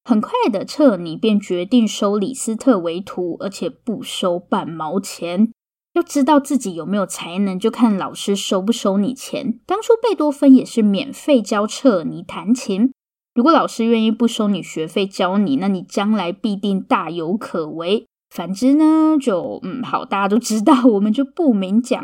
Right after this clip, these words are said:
了。在彻尔尼的教导下，李斯特进步神速。一年后，李斯特在维也纳举行了首场公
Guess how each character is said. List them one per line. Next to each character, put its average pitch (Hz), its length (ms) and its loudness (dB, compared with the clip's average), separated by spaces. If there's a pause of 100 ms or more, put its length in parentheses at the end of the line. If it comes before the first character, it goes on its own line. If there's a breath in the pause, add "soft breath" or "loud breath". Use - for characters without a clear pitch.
了。 82 200 -8 (500)
在 453 180 -2
彻 440 280 2
尔 190 80 4
尼 175 160 -8
的 180 100 -2
教 196 300 2
导 113 200 -2
下， 214 260 -2
李 170 140 -6
斯 208 200 -6
特 208 160 -2
进 196 360 -2
步 214 240 -6
神 - 400 -8
速。 - 380 0
一 277 100 10
年 185 220 6
后， 202 160 -2
李 165 160 -4
斯 - 220 -6
特 214 180 -2
在 196 220 0
维 170 160 -6
也 254 160 4
纳 175 200 -4
举 165 240 -8
行 123 240 -8
了 170 120 -8
首 170 260 -6
场 247 300 -4
公 320 180 2